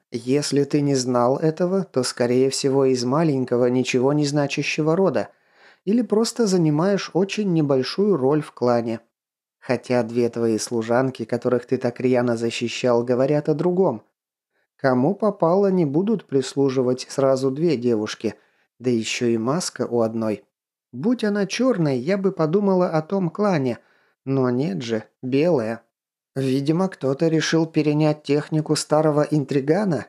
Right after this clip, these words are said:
и использовать в своих целях. В этот момент в комнату вернулся Троркс. Подойдя к своей госпоже, он что-то произнес ей на ухо, заставив улыбнуться.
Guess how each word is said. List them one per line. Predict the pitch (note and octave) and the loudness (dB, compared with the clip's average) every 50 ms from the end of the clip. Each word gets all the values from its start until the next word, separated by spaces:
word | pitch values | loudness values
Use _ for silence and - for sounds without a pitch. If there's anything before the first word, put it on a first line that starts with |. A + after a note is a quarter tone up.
| _ _ | _ _
и | - C#3 C#3 C#3 | -2 0 0 0
использовать | C3+ - - - C3+ C#3 D3 C#3+ C3+ C#3+ C3+ C#3+ C#3 - | 0 -2 -2 0 2 2 2 2 2 2 2 0 0 -2
в | - - | -6 -6
своих | - C3+ C3+ B2+ B2+ B2+ B2+ B2+ - | -2 0 2 2 2 2 0 0 -4
целях. | - - F#3+ F3+ C3+ G2 F#2+ - - _ _ _ _ _ _ _ _ _ _ _ _ _ _ _ _ _ _ _ _ _ _ _ _ _ _ | -4 -2 0 0 0 -2 -4 -8 -14 _ _ _ _ _ _ _ _ _ _ _ _ _ _ _ _ _ _ _ _ _ _ _ _ _ _
В | - A#2 B2 | -8 -4 -4
этот | B2+ A2+ - A#2 - | -2 -2 -4 -6 -6
момент | - A2+ A2 G#2+ A#2+ D3 F3+ F#3 | -6 -6 -6 -2 -2 0 0 -2
в | F3 - - | -2 -6 -4
комнату | - C3+ C#3 D3+ E3 E3 D#3+ - E3+ | -2 0 0 0 0 -2 -2 -2 -2
вернулся | C#3+ B2+ C3+ B2+ B2+ A#2 A2+ A#2 A#2+ - - - A#2+ A2 - _ | 0 0 0 0 0 -2 -2 -4 -4 -4 -4 -4 -4 -6 -6 _
Троркс. | - B2+ A#2+ A#2+ G#2 - - - - - - - _ _ _ _ _ _ _ - | -4 -2 0 0 0 -2 -4 -8 -10 -10 -10 -12 _ _ _ _ _ _ _ -4
Подойдя | A#2+ A#2+ B2 B2+ B2+ C3 C3 C3 | -2 0 0 2 2 2 0 0
к | - | -2
своей | - - B2 A#2+ A#2+ A#2+ A#2 | -2 0 2 2 2 2 2
госпоже, | A#2 A2+ - - - A#2 A#2+ C3+ C#3+ C3 | 0 -2 -4 -4 -6 -4 0 0 2 2
он | B2+ B2 | 0 -2
что-то | - - - B2+ B2+ A#2+ | -2 -4 -4 -4 -4 -4
произнес | A2+ - B2 A#2+ B2 A#2+ B2 C3 B2 A#2+ - | -2 -2 0 0 0 0 0 -2 -2 -2 -2
ей | - A#2+ A2+ A2+ | -2 -2 -2 -2
на | A2+ A2+ A#2 | -2 -2 0
ухо, | C3 C#3 C3 C3 B2 A#2 | 0 0 2 0 0 -2
заставив | A#2 A#2 A2 - - A2 G2+ G2+ A2 G#2+ - | -2 -4 -6 -6 -6 -6 -6 -6 -8 -6 -4
улыбнуться. | A#2 A2+ A#2 A2+ B2 A#2 A2 G2 - - - F2 - | -2 -2 -2 -2 -2 -4 -6 -6 -8 -10 -10 -10 -12